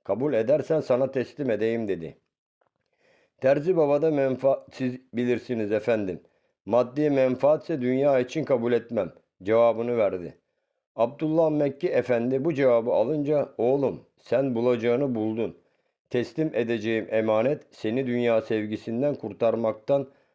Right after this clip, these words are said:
başka bir şey değildir." buyurarak Terzi Baba'ya himmetle nazar edip emaneti tevdi etti. Bunun üzerine Terzi Baba'nın hali derhal değişti. Manevi emaneti tevdi etti.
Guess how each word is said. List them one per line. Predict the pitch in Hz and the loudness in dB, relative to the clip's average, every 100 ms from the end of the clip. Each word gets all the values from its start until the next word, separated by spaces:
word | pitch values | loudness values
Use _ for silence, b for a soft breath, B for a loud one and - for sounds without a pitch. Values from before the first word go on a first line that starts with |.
| b | b
başka | 98 110 - 113 | 0 0 0 -2
bir | 120 139 | -2 -4
şey | - 143 | -2 -2
değildir." | 107 107 123 117 110 | 0 2 2 0 -2
buyurarak | 92 107 120 143 131 139 b b b _ | -2 -2 2 2 2 -2 b b b _
Terzi | 113 123 127 151 | 0 0 0 0
Baba'ya | 123 113 127 | 2 2 2
himmetle | 110 113 120 123 - 127 | 0 -2 0 -2 -2 0
nazar | 123 110 135 127 | 2 2 2 2
edip | 98 131 147 b b b - | -2 -4 -6 b b b 0
emaneti | 135 127 117 110 151 123 | 2 4 2 0 -4 -2
tevdi | 123 117 120 | 0 0 0
etti. | 147 104 104 - 92 - b b b b b - | -2 -2 -4 -6 -6 -6 b b b b b -4
Bunun | 139 190 | 0 2
üzerine | 185 143 135 139 131 123 | 2 -2 0 2 2 0
Terzi | 127 120 123 165 | 2 2 2 0
Baba'nın | 147 120 120 117 | 0 2 0 -2
hali | 90 104 113 139 | 0 2 2 0
derhal | 131 165 120 131 127 | 2 2 2 2 2
değişti. | 110 107 - 95 82 _ _ _ _ _ _ | 0 -2 -6 -10 -10 _ _ _ _ _ _
Manevi | 90 110 135 147 156 | -4 2 2 2 2
emaneti | 160 135 131 127 127 - 156 151 b b _ | 2 2 2 2 0 -2 -2 -2 b b _
tevdi | 117 123 127 | 0 2 2
etti. | 147 104 107 - 104 | 0 0 -2 -6 -6